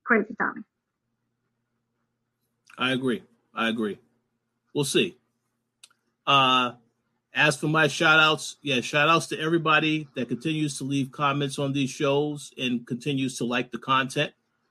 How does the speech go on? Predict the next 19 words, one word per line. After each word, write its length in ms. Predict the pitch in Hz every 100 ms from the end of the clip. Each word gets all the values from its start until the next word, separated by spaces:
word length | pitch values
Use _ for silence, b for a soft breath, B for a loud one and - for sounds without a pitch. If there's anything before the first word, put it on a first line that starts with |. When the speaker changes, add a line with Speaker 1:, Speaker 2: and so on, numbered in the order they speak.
| _ _ _
Speaker 2:
Uh, 240 | - 113 110
you 180 | 107 120
definitely, 840 | 135 135 151 139 139 139 135 131 _
we 100 | 120
like 220 | 135 156
to 60 | 160
see 160 | - 156
those 200 | 147 139
comments. 520 | 165 151 151 147 -
It 80 | 110
keeps 300 | 143 135 143
us 160 | 127
going, 420 | - 135 131 143
keeps 280 | 139 147 131
us 160 | 135 120
motivated 680 | 127 131 123 127 123 123 -
doing 240 | 120 120
these 220 | 120 117
discussions. 720 | 113 - 135 123 147 135 -